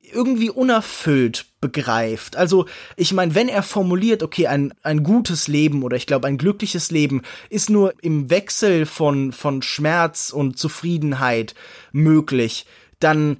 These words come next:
verweist er doch ganz intensiv tatsächlich auch auf den Schmerz, den er irgendwie führt. Denn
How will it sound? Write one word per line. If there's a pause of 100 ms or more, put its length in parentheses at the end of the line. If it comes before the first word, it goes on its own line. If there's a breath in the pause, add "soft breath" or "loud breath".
(140)
verweist
er
doch
ganz
intensiv
tatsächlich
auch
auf
den
Schmerz,
den
er
irgendwie
führt.
Denn